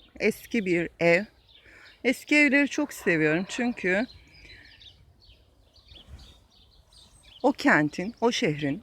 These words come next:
o ilçenin yaşanmışlığıyla ilgili en iyi bilgi vericiler onlar. Böyle salon bitkisi de var. Bunun ne olduğunu bilemiyorum.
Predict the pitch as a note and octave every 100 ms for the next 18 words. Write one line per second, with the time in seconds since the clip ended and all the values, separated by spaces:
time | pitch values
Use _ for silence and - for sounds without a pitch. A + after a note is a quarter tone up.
0 | - A#3 A3+ D3+ - C#3+ C#4+ A#3+ - -
1 | - - - - - - G#3 A#3 C#4 B3
2 | B3+ - - C4 G3 C3 G#3 G#3 F3 A3
3 | G#4 - - - - - - - - _
4 | - C#4+ C4+ A3+ A3 A#3 G3+ A3+ F#3+ D#3+
5 | E3+ C#4 G4+ C4 B3+ A#3+ C#3+ D#3 - _
6 | _ - - - - - - C#4 C4 C#4+
7 | - C#4+ D4 C#4 A#3+ - B3+ - - F#3+
8 | D#3 D#3+ G3+ A3+ A3+ A#3+ B3 G3 F#3 G3+
9 | A#3 A3 A#3+ G3 C#3 D#3